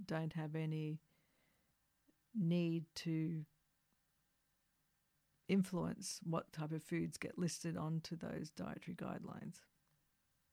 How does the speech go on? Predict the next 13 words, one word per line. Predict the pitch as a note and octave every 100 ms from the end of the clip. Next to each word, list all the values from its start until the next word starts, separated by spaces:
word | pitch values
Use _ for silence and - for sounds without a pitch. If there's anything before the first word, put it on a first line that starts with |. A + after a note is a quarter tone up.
| _ _ _ _ _ _ _ _ _ - - _ _ _ _ _ _ - - - - _
So | - E3+ D#3+ E3
I | -
hope | E3 G3 F#3+
you | F#3
enjoy | E3+ F3 F3 F3 F3 - _ _ - - - _ _ -
this | E3
interview | G3 F#3 - G3
with | F#3 E3
Paolo. | F#3+ F#3 F#3 F3 F3+
I | -
hope | E3 E3 F3 - -
that | E3 E3+ -
you | - F3 E3+ E3+